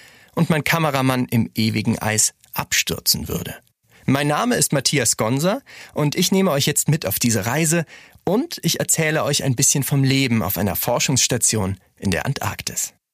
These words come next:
Das Ziel meiner Reise zum Südpol war die deutsche Forschungsstation Neumeier drei.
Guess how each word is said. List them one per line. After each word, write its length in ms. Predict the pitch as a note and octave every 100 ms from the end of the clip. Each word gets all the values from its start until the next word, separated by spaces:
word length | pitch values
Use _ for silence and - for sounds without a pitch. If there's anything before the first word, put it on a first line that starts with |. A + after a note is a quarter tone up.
| _ _ - - - -
Das 220 | E3 -
Ziel 260 | - A3 B3+
meiner 280 | E3 A#2+
Reise 300 | A2 C#3 D3
zum 160 | - C3
Südpol 460 | G#2+ E3+ - F3+ D#3
war 120 | A#2+
die 140 | A#2+
deutsche 340 | A#2 C#3 - C#3
Forschungsstation 920 | - B2+ - A#2 - A2+ - G#2+ G#2+
Neumeier 460 | G#2+ G#2 G#2 G2+
drei. 340 | F#2 G2 E2